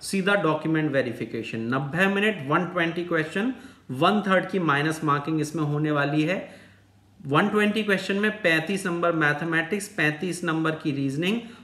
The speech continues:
और पचास number की जीके आएगी आपकी one third की minus marking के साथ। नब्बे इसमें minute होंगे। सीबीटी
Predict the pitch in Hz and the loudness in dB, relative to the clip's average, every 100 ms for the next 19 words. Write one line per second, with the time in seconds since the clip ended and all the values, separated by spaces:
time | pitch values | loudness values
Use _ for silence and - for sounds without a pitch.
0 | - 160 - - 151 170 185 190 196 180 | -6 -4 -2 -2 2 4 6 4 2 0
1 | 170 190 151 151 151 156 139 143 151 135 | 0 -2 -2 -2 2 2 2 2 0 0
2 | - 190 151 143 143 131 - 170 135 139 | -2 -2 0 0 -2 -2 -2 0 0 0
3 | 139 131 131 139 135 135 156 196 - - | -4 -4 -4 -6 -6 -2 -2 -2 -6 -18
4 | - 175 180 175 180 185 170 170 156 131 | -6 0 0 0 0 0 0 -2 0 0
5 | 113 - 107 98 - - _ - - _ | -4 -6 -8 -10 -14 -20 _ -20 -20 _
6 | _ _ - - 170 185 190 | _ _ -10 -2 2 2 0